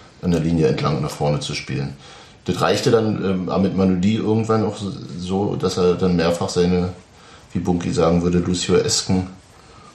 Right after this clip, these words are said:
Ausflüge nach vorne unternahm, äh, die auch nicht unbedingt von Erfolg gekrönt war. Der eine war, sah ganz gut aus, da ist er mit Glück relativ weit gekommen, aber im Grunde,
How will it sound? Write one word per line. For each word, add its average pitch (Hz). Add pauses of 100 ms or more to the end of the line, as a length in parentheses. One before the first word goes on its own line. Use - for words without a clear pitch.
(100)
Ausflüge 95
nach 87
vorne 98
unternahm, 107 (1500)
äh, 90 (2000)
die -
auch -
nicht 90
unbedingt 76
von -
Erfolg -
gekrönt 73
war. 67
Der 101
eine 110
war, 87
sah 90
ganz 87
gut 92
aus, 90
da 82
ist -
er 87
mit 85
Glück 87
relativ 82
weit 78
gekommen, 82
aber 82
im 85
Grunde, 90